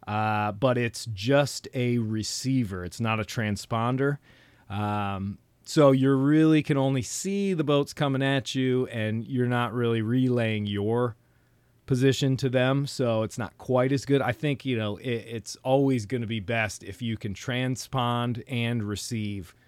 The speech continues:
And so the standalone unit does that, and that's, that's what I prefer to use all the time, because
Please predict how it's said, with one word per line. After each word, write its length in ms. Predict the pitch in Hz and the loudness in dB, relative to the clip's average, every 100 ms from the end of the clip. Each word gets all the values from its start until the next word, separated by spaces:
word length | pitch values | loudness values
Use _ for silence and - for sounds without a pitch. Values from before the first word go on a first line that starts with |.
| _ _ _ | _ _ _
And 180 | 104 107 | -6 -4
so 240 | - 120 | 0 0
the 80 | 107 | 0
standalone 640 | 107 160 160 165 156 151 147 | 0 4 8 8 8 8 8
unit 260 | 147 139 | 6 6
does 280 | 135 127 117 | 4 2 2
that, 340 | 120 117 113 101 | 0 0 0 -2
and 160 | 117 | -4
that's, 320 | 110 107 - - | -2 -2 -6 -4
that's 260 | 113 110 | -4 -2
what 160 | 120 107 | -2 -2
I 140 | 107 | -2
prefer 540 | 101 107 - 113 107 101 | -4 -8 -6 -4 -2 -2
to 140 | - | -4
use 340 | 107 104 104 90 | -4 -2 -2 -6
all 260 | 104 101 | -6 -6
the 100 | 98 | -6
time, 420 | 95 104 95 92 | -8 -8 -8 -10
because 480 | 87 92 107 95 - | -10 -10 -8 -8 -12